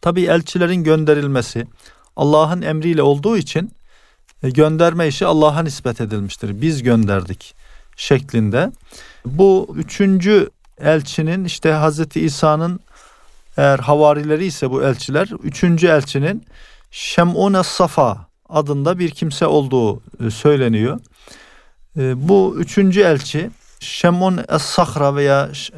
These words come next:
e, Şem'un es-Safa diye bizim tefsirlerimizde adı geçiyor. Havarilerin reisi olduğu söyleniyor ve bu Şem'un'un Hazreti İsa aleyhisselam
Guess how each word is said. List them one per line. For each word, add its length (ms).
e, 40
Şem'un 420
es-Safa 580
diye 200
bizim 200
tefsirlerimizde 800
adı 260
geçiyor. 420
Havarilerin 760
reisi 720
olduğu 560
söyleniyor 640
ve 220
bu 260
Şem'un'un 600
Hazreti 440
İsa 340
aleyhisselam 680